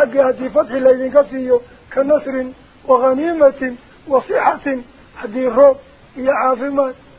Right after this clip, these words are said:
iyo guul iyo gaalaad ka adkaateen, xag eebba haddaad ka heshaan, qaaluu munaafiqiintu waxay leeyihiin, "ألم نكن، ma waanan ahayn macakum, idinka mu'miniinta idinla jirnay,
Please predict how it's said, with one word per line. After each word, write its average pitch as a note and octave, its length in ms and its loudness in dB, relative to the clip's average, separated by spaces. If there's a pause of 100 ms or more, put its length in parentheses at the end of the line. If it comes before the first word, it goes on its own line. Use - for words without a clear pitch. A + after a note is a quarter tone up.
(140)
iyo C#4+ 360 -2
guul D4 220 0 (380)
iyo C4 280 4
gaalaad C#4 340 4
ka C#4+ 160 2
adkaateen, B3+ 500 2 (400)
xag D4 160 -2
eebba B3+ 300 4
haddaad B3 360 -2
ka C#4 140 4
heshaan, C4 320 0 (340)
qaaluu C4+ 300 -4
munaafiqiintu B3+ 840 -4
waxay C4+ 320 2
leeyihiin, C4 440 0 (400)
"ألم B3 220 0 (100)
نكن، B3+ 320 -2 (340)
ma A3+ 160 0
waanan C4 380 2
ahayn C4 360 -2
macakum, C4 440 -4 (640)
idinka C4+ 320 2
mu'miniinta C#4 600 0
idinla C4+ 280 -4
jirnay, B3+ 360 -4